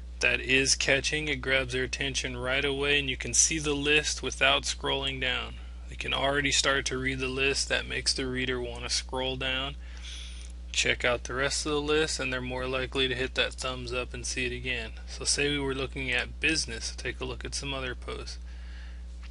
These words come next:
So we're, now we're in the business category. And ten ted Talks that will transform your career. Another list post, forty-three thousand views. Here's the H B S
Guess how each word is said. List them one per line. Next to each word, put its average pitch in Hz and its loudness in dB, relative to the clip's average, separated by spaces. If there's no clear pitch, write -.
So 135 -4
we're, 127 -4
now 135 0
we're 139 0
in 135 -4
the 127 -4
business 131 -2
category. 117 -2
And 117 -2
ten 156 4
ted 143 4
Talks - 0
that 135 -2
will 135 -4
transform 131 -2
your 123 -2
career. 127 0
Another 127 -2
list 135 0
post, 151 -2
forty-three 135 -2
thousand 131 -2
views. 143 -4
Here's 135 6
the 131 0
H 135 0
B 135 8
S 123 2